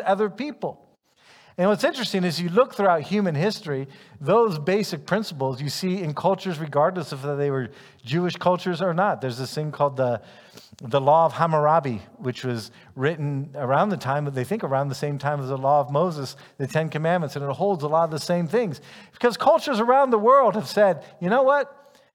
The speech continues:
Within our group anyway, we probably shouldn't kill each other, probably shouldn't steal from each other, probably shouldn't lie to each other." You know, it doesn't take a spiritual rocket scientist to figure this out. And these kind of laws have been in place, and, and, and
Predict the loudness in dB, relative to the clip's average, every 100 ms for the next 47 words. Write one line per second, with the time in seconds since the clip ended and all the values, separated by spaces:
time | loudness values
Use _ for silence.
0 | _ _ _ -4 -2 2 4 4 4 4
1 | 4 2 0 0 -2 2 2 0 -2 -2
2 | -2 -2 -4 -4 -4 -2 -2 -2 -4 -4
3 | -4 -4 -4 -8 -10 -8 -6 -6 -6 -8
4 | -8 -10 -10 -6 -6 -6 -6 -8 -4 -2
5 | 0 -2 -6 -6 -4 -6 -10 -16 -20 _
6 | -2 0 0 -4 -4 -2 0 0 0 0
7 | -2 -12 -20 _ -4 -2 -2 -4 -2 0
8 | 0 -2 -2 2 0 -2 -4 -2 -2 -4
9 | -10 -10 -6 -6 -6 -2 0 0 -2 -10
10 | _ _ _ _ _ _ _ _ _ _
11 | _ _ -6 -4 -2 -2 0 0 0 0
12 | 2 4 2 -2 -4 -2 -2 -4 0 0
13 | -2 -6 -8 -6 -4 -6 -8 -8 -8 -8